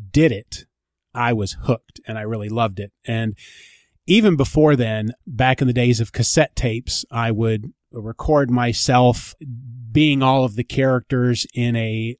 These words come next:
in an offbeat episode of the Bugaloos or Sim-, uh, Sigmund and the Sea Monsters or something weird like that, and play it for my little sisters, who thankfully were young enough that they thought everything I did was hilarious,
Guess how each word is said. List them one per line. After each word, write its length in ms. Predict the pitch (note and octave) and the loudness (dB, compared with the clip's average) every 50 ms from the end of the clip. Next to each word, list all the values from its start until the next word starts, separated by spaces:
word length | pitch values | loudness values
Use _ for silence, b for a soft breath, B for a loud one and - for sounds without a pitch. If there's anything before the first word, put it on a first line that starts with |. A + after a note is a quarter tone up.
| _ | _
in 120 | - C3+ C3 | -2 -2 0
an 60 | B2+ | 0
offbeat 460 | B2+ B2+ C3 B2 - - C3+ C3 B2+ | 0 0 -2 -2 -2 0 2 2 2
episode 560 | B2+ B2+ - - B2+ - - C3 A#2 A#2+ A2 | 2 2 0 0 -2 -2 0 0 0 0 -2
of 140 | A2+ G#2 - | -4 -6 -8
the 60 | - | -10
Bugaloos 720 | G#2 G2 G2+ C3 C3 C3 A2+ B2 A#2+ B2 B2 B2 A#2+ A#2 A2+ | -8 -4 0 2 2 2 2 0 2 2 4 4 4 2 2
or 120 | A#2 G#2+ | 0 -2
Sim-, 340 | - - - C3 B2 B2 B2+ - _ _ _ _ - | -2 0 0 0 0 0 -2 -6 _ _ _ _ -6
uh, 200 | B2+ A2+ A2 G#2+ | -4 -2 -2 -2
Sigmund 300 | A2 - D#3 C#3 C#3 C3 | -2 -2 0 0 2 2
and 100 | C3 A#2 | 2 0
the 40 | A#2 | 0
Sea 240 | - - D3 C#3 C3+ | 0 0 2 2 2
Monsters 500 | C3+ C3 C3 E3+ F3+ - - B2+ A#2+ A#2 | 2 2 2 0 0 0 -2 -2 0 0
or 80 | C3 | 0
something 320 | - - D3 B2 - C#3 B2 | 2 2 0 0 2 0 2
weird 180 | B2+ C3 B2 | 2 2 0
like 180 | B2 B2+ - - | 0 -2 0 2
that, 260 | - E3+ D#3 C#3 - b b b b b b b | 2 4 4 2 0 b b b b b b b
and 160 | - C#3 B2 | -2 -2 0
play 220 | - - D#3+ C#3+ C3 | 0 0 0 0 0
it 80 | C3 | 0
for 140 | - - B2+ | -4 -6 -4
my 100 | A2 A#2+ | -4 -4
little 180 | A2+ G#2+ G#2 G#2 | -4 -4 -6 -6
sisters, 560 | - - - G3+ F#3 - - G#2 - - - b b b b b b b | -4 2 2 2 2 2 -4 -12 -16 -18 -20 b b b b b b b
who 340 | C3+ C3+ B2+ A#2+ A#2+ - - - | 2 2 4 2 2 0 -4 -6
thankfully 760 | - - C#3+ D3 C3+ - - C#3+ B2 B2 B2 A#2+ A#2 A#2 B2 | -2 0 0 0 0 -2 -6 -6 -4 -2 -2 -2 -4 -4 -6
were 300 | A#2+ A#2 A#2+ A#2+ A#2+ A#2 | -4 -2 0 0 0 0
young 320 | A#2 A#2+ B2 B2+ C#3 C#3+ C3+ | -2 -2 0 2 2 4 4
enough 260 | B2+ A#2+ A#2 A#2 - | 2 2 2 0 -2
that 140 | - B2 - | -2 -6 -4
they 140 | - A2+ A2+ | -2 -4 -4
thought 220 | - A#2+ A#2 A2+ | -2 -2 -4 -2
everything 340 | A2+ G#2+ A#2 A2+ - A#2+ A2+ | -2 -4 -4 -4 -4 -4 -4
I 60 | A2+ | -4
did 160 | G#2+ A2+ A2 G#2 | -2 -4 -4 -4
was 140 | A2 - | -4 -6
hilarious, 580 | - A#2+ A#2+ D3 D#3+ D#3+ D#3+ D#3 D#3 D3+ - - | -4 -2 0 2 4 4 4 4 4 2 0 -4